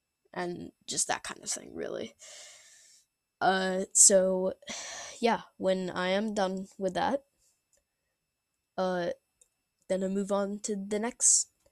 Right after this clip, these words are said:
segment, and I just kinda hit record before I second guess myself. <laughs> Um, yeah, no, the future episodes, they will be a lot more planned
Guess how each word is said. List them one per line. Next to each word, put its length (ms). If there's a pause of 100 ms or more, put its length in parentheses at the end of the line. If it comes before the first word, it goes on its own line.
(140)
segment, 560
and 300
I 60
just 180
kinda 280
hit 220
record 400
before 280
I 80
second 340
guess 200
myself. 380 (540)
<laughs> 60 (840)
Um, 440
yeah, 300
no, 380 (160)
the 200
future 320
episodes, 680
they 100
will 220
be 140
a 100
lot 200
more 280 (100)
planned 580